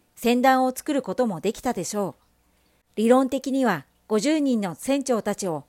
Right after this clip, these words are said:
訓練することができたでしょう。そしてその沿岸の地域が全く新しい漁船団を創設することができたことでしょう。市長や沿岸警備隊が皆さんを推薦し、そして政府は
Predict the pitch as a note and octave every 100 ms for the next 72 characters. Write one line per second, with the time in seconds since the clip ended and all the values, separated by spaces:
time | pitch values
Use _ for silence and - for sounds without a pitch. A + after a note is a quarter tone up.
0 | _ - D4+ C4 G3+ - G3+ G#3+ B3 B3
1 | F3+ D#3 A#3+ C4 G3 E3 G#3+ F#3 - _
2 | _ _ _ _ - G#3+ - A3 A3+ B3
3 | C4 A3+ C4+ C#4 C#4 C#4 - D4+ C#4+ G3+
4 | E3 C#3+ _ _ - G3+ - C4 C#4+ C#4
5 | D4 C#4 C#4+ D4 B3+ - - G3+ D4 D4+
6 | C4 G#3 E3 - - A#3+ C4 C4+ - C#4
7 | C#4 C#4 C#4 F#3+ G3 - - F3+ A#3 G#3+
8 | F#3+ A3+ F#3+ - _ _ _ _ _ _
9 | _ _ - - D4 B3 G#3+ D#3+ C#3 -
10 | A#3+ B3+ C4+ B3+ A#3 B3+ B3+ C4 B3+ A#3
11 | A3+ - - G#3+ D4 D4+ B3 D#3+ - G#3
12 | - A3+ G#3+ G#3+ G3+ - _ - A3 -
13 | A#3 C#4+ C#4+ G#3+ F#3+ D#3